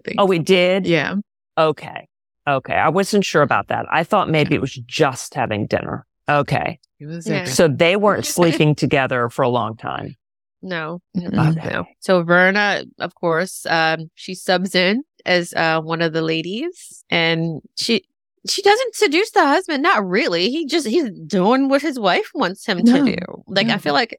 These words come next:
Speaker 3: I
Speaker 1: It's,
Speaker 3: feel like he,
Speaker 1: it's
Speaker 3: he
Speaker 1: in
Speaker 3: really
Speaker 1: his
Speaker 3: loved
Speaker 1: wife's
Speaker 3: her.
Speaker 1: script. Yeah.
Speaker 3: Yeah,
Speaker 1: He, he
Speaker 3: like
Speaker 1: didn't wanna do it.
Speaker 3: Yeah. Like, I felt like he really loved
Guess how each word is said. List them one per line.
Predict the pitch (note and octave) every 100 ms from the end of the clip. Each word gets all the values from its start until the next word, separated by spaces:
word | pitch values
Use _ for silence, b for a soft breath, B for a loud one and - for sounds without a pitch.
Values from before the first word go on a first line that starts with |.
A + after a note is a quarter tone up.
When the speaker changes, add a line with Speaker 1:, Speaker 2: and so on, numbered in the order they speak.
| -
Speaker 3:
I | G#3
Speaker 1:
It's, | G#3+ A#3
Speaker 3:
feel | A#4+
like | D4+
he, | G#3
Speaker 1:
it's | -
Speaker 3:
he | G#3+
Speaker 1:
in | G3
Speaker 3:
really | B3 F4
Speaker 1:
his | F#3+
Speaker 3:
loved | F3 G3
Speaker 1:
wife's | F#3 F#3
Speaker 3:
her. | - -
Speaker 1:
script. | - G3+ A#3+ - - -
Yeah. | G#3 G3+ F#3+ E3
Speaker 3:
Yeah, | E3 A#2 G2+ -
Speaker 1:
He, | -
he | G#3
Speaker 3:
like | D#4
Speaker 1:
didn't | B3+
wanna | F3 F3 E3+
do | E3 F3
it. | A#3+ - _ _ _ C4+
Speaker 3:
Yeah. | F4+ - F2+
Like, | G#3 A#3
I |
felt | C#4+ E4+
like | A#3
he | A#3+
really | F#3 G3+ G#3 G3
loved | F3 F3